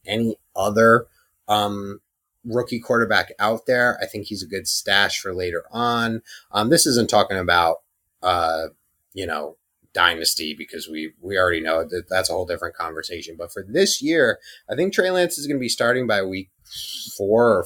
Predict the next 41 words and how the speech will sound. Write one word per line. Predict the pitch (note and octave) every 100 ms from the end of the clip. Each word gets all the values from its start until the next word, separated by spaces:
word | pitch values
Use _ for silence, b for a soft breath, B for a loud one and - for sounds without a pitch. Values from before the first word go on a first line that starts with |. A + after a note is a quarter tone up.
| -
five, | F#2 F#2 A2+ C3
I | C3+
would | D3 D3+
say. | C#3+ D#3 D#3+ E3 E3 B B B -
And, | A2 G#2 F#2+ F2+
um, | F#2 F#2 F2+ F2+ F2+ F2+ _
realistically, | G2+ A#2 B2+ C3+ - F3 E3+ D#3+ D3 C3+ A#2+
if | G#2 -
he | - C3+ D3 C#3+
kinda | D#3 C#3 B2+ B2 B2
catches | - C#3 C3+ C#3+ C3
with | C#3 -
it | C#3 C3
and | A2 G2+
before | F2+ - A#2 A2+ A2+ B B B _
defenses | A#2 A#2 B2+ A2+ G#2+
really | A2+ A2+
catch | G#2 G2 -
up | A2
to | - F#2
him, | - A#2+ C#3+ F3+ B B B -
I | G#2+
think | - C3
he | - A#2
could | - - D3 C#3 A#2
be | A#2 A#2+ A#2 A2+
a | G2+ G#2
very | F#2 F#2 G#2 G#2+ A2 G#2
solid | - - G#2+ G#2 G2+ F#2
fantasy | - - G#2 G2+ - - -
option. | G#2 G2+ - F2 E2+
Mike, | G2+ G#2+
I | A2
know | A2+
you're | C3+ C#3+
not | C3+ -
too | - C#3 C#3
big | B2 C3+ C3
on | C3+ C3+
him | C3+ C3 C3 A#2+
and | G#2